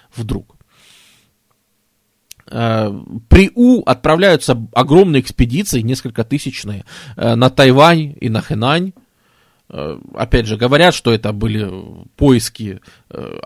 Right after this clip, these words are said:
волшебных архипелагов Пенлай, тоже поиски бессмертия. Ну, навряд ли. Скорее всего, это были уже именно колонисты, потому что с этого момента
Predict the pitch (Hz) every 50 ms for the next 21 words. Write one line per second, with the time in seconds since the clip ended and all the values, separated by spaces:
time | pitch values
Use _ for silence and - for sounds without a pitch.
0 | - - - 110 131 131 120 - - - 123 117 110 - - 104 - - 123 113
1 | - - 113 110 110 104 92 104 101 101 - - - 110 110 160 151 110 110 143
2 | 180 190 180 180 175 _ _ - _ _ - 135 127 113 120 113 - 113 110 107
3 | - - 104 101 107 104 - - 170 196 196 170 - - 120 151 196 156 123 120
4 | - 139 202 262 - 254 254 247 _ - - _ - - - 147 147 139 120 -
5 | 135 127 117 110 120 107 107 110 107 104 104 110 107 - 127 123 113 104 - -
6 | - 101 107 151 156 165 175 - - 165 - - 117 160 131 110 - - 123 113
7 | 110 110 110 107 107 110 107 101 - - -